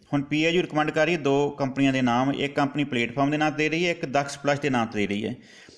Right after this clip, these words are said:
ਤੁਹਾਨੂੰ ਬਾਜ਼ਾਰ ਦੇ ਵਿੱਚ ਇਹ ਮਿਕਸਚਰ ਕਈ ਸਾਰੀਆਂ ਕੰਪਨੀਆਂ ਦਾ ਮਿਲੇਗਾ। ਤੁਸੀਂ ਇਹ ਧਿਆਨ ਰੱਖਣਾ ਕਿ ਜੇ ਤਾਂ ਪੈਂਡੀਮੈਥਾਲੀਨ ਤੇ ਮੈਟਰੀਬਿਊਜਨ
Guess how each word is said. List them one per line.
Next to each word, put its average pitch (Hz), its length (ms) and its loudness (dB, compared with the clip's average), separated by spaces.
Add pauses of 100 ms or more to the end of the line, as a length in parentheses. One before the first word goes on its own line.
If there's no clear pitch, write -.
(180)
ਤੁਹਾਨੂੰ 151 300 2
ਬਾਜ਼ਾਰ 139 360 4
ਦੇ 160 100 0
ਵਿੱਚ 165 180 0
ਇਹ 170 60 2
ਮਿਕਸਚਰ 151 320 0
ਕਈ 175 260 0
ਸਾਰੀਆਂ 170 280 0
ਕੰਪਨੀਆਂ 139 360 2
ਦਾ 139 80 4
ਮਿਲੇਗਾ। 131 440 2 (480)
ਤੁਸੀਂ 151 280 0
ਇਹ 190 60 0
ਧਿਆਨ 180 260 2
ਰੱਖਣਾ 160 300 0
ਕਿ 185 100 -2
ਜੇ 156 180 0
ਤਾਂ 175 120 2
ਪੈਂਡੀਮੈਥਾਲੀਨ 160 760 0
ਤੇ 170 60 0
ਮੈਟਰੀਬਿਊਜਨ 139 720 2